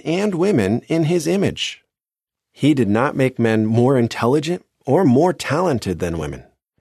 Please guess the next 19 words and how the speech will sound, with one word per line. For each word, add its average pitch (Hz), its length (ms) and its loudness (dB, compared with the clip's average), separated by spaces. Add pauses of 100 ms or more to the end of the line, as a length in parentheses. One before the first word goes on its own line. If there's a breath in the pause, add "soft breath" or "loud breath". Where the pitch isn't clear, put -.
nor 139 220 4
does 165 160 0
he 143 100 2
prefer 165 480 -2
men 104 360 2
to - 160 -2
women. 82 340 -2 (800)
He 160 240 0
created 110 480 2
men 117 440 2
and 98 220 -2
women 120 500 0
with 117 220 2
the 110 120 0
same 165 500 0
mental 156 300 0
capacity 123 720 -2
to - 120 -4
grasp 131 500 0